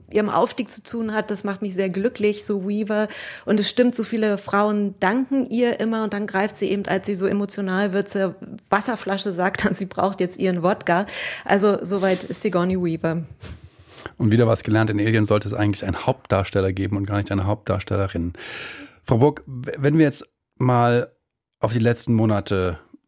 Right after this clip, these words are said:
Speaker 2: der italienischen Kultur schauen, da gab es ja immer wieder auch, mh, Beschwerden darüber, Klagen, dass die Regierung von Giorgia Meloni,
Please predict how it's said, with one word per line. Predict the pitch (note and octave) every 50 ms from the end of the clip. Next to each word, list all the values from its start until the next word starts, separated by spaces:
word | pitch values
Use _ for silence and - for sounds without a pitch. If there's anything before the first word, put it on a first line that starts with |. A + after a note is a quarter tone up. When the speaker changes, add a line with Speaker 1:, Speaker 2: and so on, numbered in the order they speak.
| _ _ _ _ _ _
Speaker 2:
der | - G#2+ G#2+
italienischen | G#2+ - G#2 G#2 G#2 G#2 G2 A2 G#2
Kultur | - - G#2+ - - A2 G2
schauen, | F#2 - - F#2 F2+ F2+ F2+
da | E2+ F#2 G2
gab | F#2+ A2 G#2+ A#2 -
es | A#2 -
ja | - A#2
immer | - C3 C3+ C3 B2+ A2+ A2+
wieder | A2+ A#2 A#2+ B2 A2+ A2+ A2+ - - _
auch, | - A2 G#2 G#2 G#2 G2+ F#2+ - - - - - _ _ _ _
mh, | - A2 G#2 G2+ G2+ G2 G2 F#2+ F#2+ G2 F#2+ F#2+ F#2+
Beschwerden | - G#2+ F#2+ - - B2+ C#3 D3 D#3 D3 C3 B2+ A#2+
darüber, | A#2 A2+ A2 G#2 A2 A2 A2 G#2+ G#2+ G#2 G2+ G2 G2
Klagen, | - - - B2 A2 A2+ A#2+ A#2+ A2 A2 A2 G#2 - - - - - - - _ _
dass | - A2 G#2 G2 - - -
die | - A2+ G#2+ G#2+ G#2+
Regierung | G#2 G2+ G2+ G2+ A2 A#2 B2 G#2+ A2 A2 A2+ G#2+
von | F#2+ - - G#2+ G#2+ G#2+ G#2 G#2 G2+
Giorgia | G2 A2+ G2+ G#2 - - A2 G#2+
Meloni, | G#2 G#2 G#2+ G#2 G2 F#2+ F#2+ F2 E2+ E2+